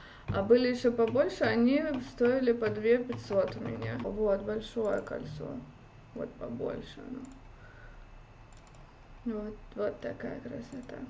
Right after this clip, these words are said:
И на бизнес молодости я уже упаковала себя как, э, продавца набора для гель-лака. У меня дома стояли,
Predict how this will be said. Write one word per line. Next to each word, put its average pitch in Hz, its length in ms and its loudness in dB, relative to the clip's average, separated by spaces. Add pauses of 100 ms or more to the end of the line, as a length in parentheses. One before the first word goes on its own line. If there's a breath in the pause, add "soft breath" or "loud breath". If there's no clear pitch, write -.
(280)
И 339 280 2
на 294 240 8
бизнес 294 400 4
молодости 277 920 4
я 285 240 10
уже 277 220 6
упаковала 233 680 6
себя 220 640 2
как, 240 500 4
э, 214 420 2
продавца 220 840 0
набора 240 400 6
для 233 160 6
гель-лака. 226 720 2
У 247 60 2
меня 233 200 8
дома 254 320 4
стояли, 214 600 4